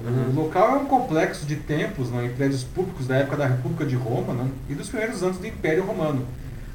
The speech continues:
Speaker 1: É, vale lembrar, pessoal, acho que, que o Império veio antes da República, né? Em Roma foi ao contrário, primeiro veio a República e depois o Império, né? As ruínas, elas ficam seis metros abaixo do nível da rua, como dá pra ver ali também na foto, né?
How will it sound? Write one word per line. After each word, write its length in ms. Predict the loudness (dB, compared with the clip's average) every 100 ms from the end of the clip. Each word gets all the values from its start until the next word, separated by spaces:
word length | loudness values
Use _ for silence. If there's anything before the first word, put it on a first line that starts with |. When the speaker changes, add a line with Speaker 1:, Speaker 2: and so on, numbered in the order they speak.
| -10 -4
Speaker 1:
É, 180 | -2
vale 280 | 2 4 4
lembrar, 280 | 2 2 2
pessoal, 260 | 2 0 0
acho 80 |
que, 300 | -2 -2 0 0
que 80 | -2
o 60 |
Império 300 | -2 0 2
veio 160 | 4 2
antes 100 | 0
da 80 | 0
República, 380 | 2 2 2 0
né? 100 | 0
Em 80 |
Roma 200 | 0 0
foi 120 | 0 0
ao 60 |
contrário, 340 | -2 0 0 2
primeiro 220 | 2 0
veio 140 | 2 0
a 60 |
República 340 | 0 -2 -4 -2
e 40 |
depois 280 | -2 -2 -4
o 60 |
Império, 400 | -4 -2 -2 -2
né? 1040 | -6 -10 -10 -10 -10 -10 -10 -10 -10 -2 2
As 120 | 2
ruínas, 360 | 2 2 2 4
elas 200 | 2 2
ficam 220 | -4 -4
seis 340 | 0 2 2
metros 360 | 4 2 2 2
abaixo 360 | 4 4 2 0
do 100 | 0
nível 260 | 0 0
da 100 | 0
rua, 280 | 0 0 0
como 160 | 0 0
dá 100 | 2
pra 140 | 0
ver 240 | 0 0
ali 140 | 2 0
também 280 | 0 -2 -2
na 80 |
foto, 400 | -4 -2 -4 -2
né? 120 | -4